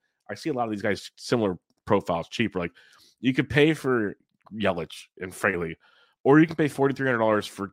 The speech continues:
Tyler O'Neill in Coors Field. You're gonna pay forty-three hundred bucks for Tyler O'Neill in Coors Field. That's just how it goes. Everyone's going to, though. So remember that. That's how you differentiate. But I don't know. Everyone's so sharp these days. Not all chalk's bad chalk. Uh, going down below four K, though,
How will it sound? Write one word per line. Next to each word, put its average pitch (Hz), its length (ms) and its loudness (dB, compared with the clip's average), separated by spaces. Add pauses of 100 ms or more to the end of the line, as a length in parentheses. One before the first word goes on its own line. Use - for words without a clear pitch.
(140)
Tyler 104 340 0
O'Neill 92 220 -4
in 87 100 -8
Coors 87 260 -8
Field. 82 380 -8
You're 95 100 -8
gonna 107 180 0
pay 104 180 -4
forty-three 95 340 -6
hundred 87 120 -8
bucks 90 200 -6
for - 80 -20
Tyler 85 240 -6
O'Neill 80 260 -14
in 71 80 -20
Coors - 220 -18
Field. - 320 -20
That's 92 160 -12
just 92 140 -12
how 85 120 -2
it 82 60 -10
goes. 127 280 2 (380)
Everyone's 139 340 2
going 85 220 -6
to, 90 80 -14
though. 80 260 -10 (160)
So - 140 -4
remember 101 300 0
that. 90 220 -2
That's 92 160 -6
how 98 80 -4
you 92 100 -6
differentiate. 95 760 -10
But 117 280 -8 (800)
I 113 60 -2
don't 104 120 2
know. 80 240 -8
Everyone's 117 280 0
so 110 100 -2
sharp 101 320 -2
these 92 160 -8
days. 95 360 -4
Not 95 220 -4
all 90 140 -2
chalk's - 440 -10
bad 71 220 -14
chalk. 52 280 -16 (920)
Uh, 101 120 2
going 113 240 2
down 110 120 4
below 101 180 2
four 117 280 -2
K, 104 240 0
though, 90 400 -4